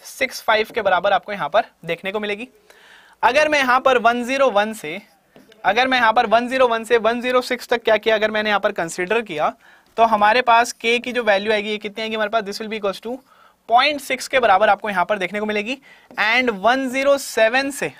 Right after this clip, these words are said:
अगर मैं यहाँ पर आप लोगों के साथ डिस्कस करूँ कितना, that is वन वन थ्री, अगर मैं यहाँ पर डिस्कस कर रहा हूँ डिग्री के बारे में बात कर रहा हूँ यहाँ पर, तो इसकी वैल्यू हो जाएगी हमारे पास, that is पॉइंट फ़ाइव फ़ाइव।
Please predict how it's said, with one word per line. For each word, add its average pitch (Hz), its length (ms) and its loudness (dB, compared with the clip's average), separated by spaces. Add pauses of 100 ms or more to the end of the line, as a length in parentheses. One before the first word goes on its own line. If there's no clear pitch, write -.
अगर 226 220 2
मैं 247 100 0
यहाँ 226 120 2
पर 233 120 2
आप 220 140 0
लोगों 226 120 -4
के 233 60 -2
साथ 226 80 2
डिस्कस 202 280 -4
करूँ 220 200 -4
कितना, 226 260 -2
that 196 200 0
is 269 180 -2 (380)
वन 240 300 0
वन 269 240 -2
थ्री, 262 220 -2
अगर 220 180 2
मैं 220 80 -2
यहाँ 202 100 2
पर 202 120 -2
डिस्कस 190 300 -8
कर 160 120 -6
रहा 170 100 -6
हूँ - 640 -18
डिग्री 214 300 -4
के 240 80 2
बारे 202 140 0
में 196 40 -10
बात 165 160 0
कर 170 100 -10
रहा 180 60 -10
हूँ 175 60 -12
यहाँ 156 120 -4
पर, 226 120 -2
तो - 500 -14
इसकी 220 180 -8
वैल्यू 220 220 0
हो 226 40 -2
जाएगी 220 160 0
हमारे 208 140 -4
पास, 214 120 0
that 170 160 0
is 170 100 -16
पॉइंट 185 360 -6
फ़ाइव 185 280 -2
फ़ाइव। 254 280 -2